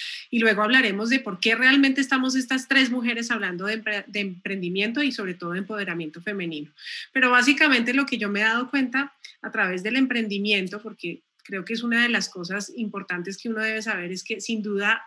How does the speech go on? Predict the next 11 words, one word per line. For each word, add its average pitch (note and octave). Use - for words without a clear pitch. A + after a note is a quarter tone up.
el A3
emprender G#3+
es G#3
el B3+
mejor G#3+
camino A3+
para A#3+
el A3
autoconocimiento. E3+
O F#3+
sea, E3+